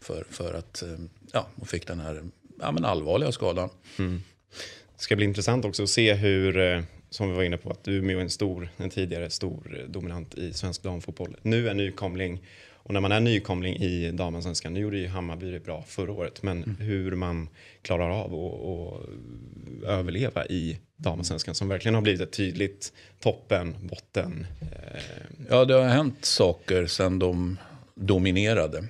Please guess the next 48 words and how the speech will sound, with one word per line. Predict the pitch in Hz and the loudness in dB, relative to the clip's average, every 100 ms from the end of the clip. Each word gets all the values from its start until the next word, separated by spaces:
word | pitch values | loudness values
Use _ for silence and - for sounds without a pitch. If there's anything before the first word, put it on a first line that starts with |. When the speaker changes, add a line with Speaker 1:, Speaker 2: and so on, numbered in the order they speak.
| - | -4
Speaker 1:
då | - | 0
kan | |
Speaker 2:
Mm. | 92 | 0
Speaker 1:
man | 92 | 0
ju | 90 | -2
säga. | 73 73 104 - _ _ - | -2 -4 -6 -12 _ _ -16
Så | - - | -12 -12
att, | - - | -14 -8
eh, | 85 82 85 - | -4 -2 -4 -2
jag | 95 | 0
håller | 120 123 | 2 2
med. | 110 117 - | 2 0 -4
Det | 110 101 | -4 -2
är, | 104 110 | -2 -2
det | 110 104 | -2 -2
är | 101 | -2
en | 98 | -2
intressant, | 101 104 - 98 92 - 101 | -2 0 0 0 -4 -8 -6
eh, | 92 92 104 - - - - - - | -4 -4 -6 -14 -16 -16 -18 -16 6
utmaning | 139 - 95 92 98 | 6 6 4 2 2
för | 98 | 2
dem | 92 | 0
såklart. | 92 90 95 - - - - | -2 0 0 0 -6 -10 0
Speaker 2:
Och | |
det | 117 | 4
är | 127 | 8
en | |
lång | 135 175 | 8 8
resa | 165 135 160 | 6 6 4
för | 143 | 2
Häcken, | - 90 | 0 -2
ska | - 95 | -4 -6
också | 98 | -4
sägas. | 95 87 - - - - | -4 -4 -6 -10 -16 -10
Från | - 123 | -6 -4
Göteborg | 151 127 117 127 101 | -2 -2 -2 -2 -2
till... | 117 104 104 | 0 0 0
Eh, | 101 98 - 98 92 98 101 - | -2 -2 -4 -6 -8 -8 -8 0
Speaker 1:
Ja, | 98 90 175 | 4 4 4
ja, | 104 98 | 2 0
så | 98 | -4
det, | 101 92 104 | -6 -2 -2
alltså, | 95 92 | -2 -4
det | 90 | -4
ska | 107 | -2
vara | 127 | 0
en | 120 | 2
jobbig, | 117 120 82 78 101 156 | 2 0 0 -4 2 2